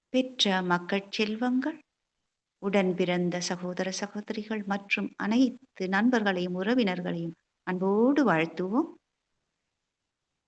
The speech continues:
இனி வரும் வாழ்த்துக்களை அனைவரை நினைந்து வாழ்த்துவோம். ஆசான் வேதாத்ரி அவர்கள் அருளிய வேதாத்ரியம் வாழ்க வளமுடன்.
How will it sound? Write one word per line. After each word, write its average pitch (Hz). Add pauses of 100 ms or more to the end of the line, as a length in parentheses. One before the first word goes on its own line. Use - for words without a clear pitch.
(1700)
இனி 180
வரும் 180
வாழ்த்துக்களை 165 (160)
அனைவரை 208 (180)
நினைந்து 190
வாழ்த்துவோம். 160
ஆசான் 180
வேதாத்ரி 175 (100)
அவர்கள் 160 (120)
அருளிய 175 (180)
வேதாத்ரியம் 165 (140)
வாழ்க 156
வளமுடன். 156